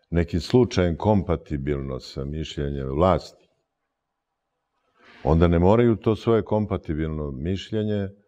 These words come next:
da upregnu u slučaj vlasti, nego neka se pojavi kao ličnost, pa neka kaže to što ima da kaže. A ne da bude u horu, u horu vladara.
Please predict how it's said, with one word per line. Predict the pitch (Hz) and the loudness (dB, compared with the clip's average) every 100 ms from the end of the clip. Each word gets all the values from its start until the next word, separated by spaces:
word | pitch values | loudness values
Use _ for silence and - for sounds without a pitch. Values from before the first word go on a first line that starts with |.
| _ _ _ _ _ _ _ _ - | _ _ _ _ _ _ _ _ 2
da | 80 | 4
upregnu | 98 92 110 107 104 87 | 6 4 4 4 4 2
u | |
slučaj | - 101 90 95 | 2 0 2 0
vlasti, | 85 90 80 71 - 62 | 2 2 0 -4 -14 -16
nego | 65 67 | -14 -12
neka | 67 - | -14 -16
se | - 71 | -12 -8
pojavi | 87 92 101 | -2 0 0
kao | 95 104 | 0 0
ličnost, | 107 123 - 80 67 - | 2 0 -4 -10 -10 -10
pa | 71 | -10
neka | 69 71 | -10 -8
kaže | - 95 85 73 | 0 0 0 -6
to | - 85 78 - _ _ _ | -4 -2 -2 -4 _ _ _
što | - 85 | -6 -2
ima | 76 73 | -2 -2
da | 71 69 | -6 -6
kaže. | 69 52 - - _ _ _ _ _ _ _ _ _ _ _ _ _ _ _ _ _ _ _ _ | -4 -4 -8 -20 _ _ _ _ _ _ _ _ _ _ _ _ _ _ _ _ _ _ _ _
A | - - | -8 -4
ne | 62 73 | 0 2
da | 87 95 | 4 4
bude | 85 104 101 | 6 4 6
u | 98 87 | 4 2
horu, | - 90 92 90 82 78 - _ _ _ _ _ _ _ _ _ _ _ _ - | 2 4 4 4 2 -2 -6 _ _ _ _ _ _ _ _ _ _ _ _ -4
u | 78 | -2
horu | - 92 92 85 | 2 4 6 4
vladara. | 78 80 73 73 62 | 2 0 0 -2 -4